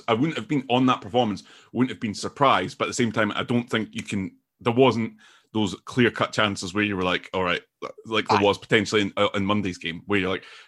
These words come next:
Speaker 1: "Ah, we really should have buried that," and, you know.
Speaker 2: Aye. Um, yeah, I mean, had, aye, had England got a late goal, it wouldn't have exactly been like, like,
Speaker 1: That came
Speaker 2: "Oh,
Speaker 1: from
Speaker 2: th-,
Speaker 1: nowhere.
Speaker 2: my God,
Speaker 1: <laughs>
Speaker 2: that
Speaker 1: Yeah.
Speaker 2: was, aye, that was so unjust," or something like, "Oh, we've battered them and somehow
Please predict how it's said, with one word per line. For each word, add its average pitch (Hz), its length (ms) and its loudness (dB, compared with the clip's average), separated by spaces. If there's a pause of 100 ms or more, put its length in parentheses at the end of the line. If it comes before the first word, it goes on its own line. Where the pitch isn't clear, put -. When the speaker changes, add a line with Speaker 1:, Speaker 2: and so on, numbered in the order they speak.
Speaker 1:
"Ah, 87 100 -6
we 90 100 -6
really 98 240 -4
should - 140 -10
have 90 80 -12
buried 87 280 -8
that," 90 240 -8
and, 87 340 -12
you 87 100 -12
know. 90 220 -14
Speaker 2:
Aye. 113 220 0 (640)
Um, 123 520 -2 (640)
yeah, 147 280 4
I 117 40 -2
mean, 120 440 -2 (500)
had, 151 240 2 (260)
aye, 98 180 -6
had 143 180 -2
England 135 320 -2
got 113 160 0
a 113 60 -4
late 107 180 -4
goal, 110 140 -2
it 107 60 -8
wouldn't 120 160 -4
have 107 60 -6
exactly 110 380 0
been 113 240 -4
like, 107 300 0 (1120)
like, 104 180 0
Speaker 1:
That 127 140 2
came 107 160 6
Speaker 2:
"Oh, 95 40 2
Speaker 1:
from 95 160 -2
Speaker 2:
th-, 95 40 0
Speaker 1:
nowhere. 104 240 6
Speaker 2:
my 117 160 6
God, 120 200 6
Speaker 1:
<laughs> - 20 2
Speaker 2:
that 123 140 6
Speaker 1:
Yeah. 101 60 0
Speaker 2:
was, - 240 -10
aye, 113 240 4
that 117 100 0
was 113 120 -14
so 135 260 2
unjust," 120 480 -2
or 110 100 -4
something 107 360 -6
like, 110 200 0 (360)
"Oh, 127 140 4
we've 110 200 -8
battered 123 320 2
them 110 160 0
and 110 180 -6
somehow 120 380 0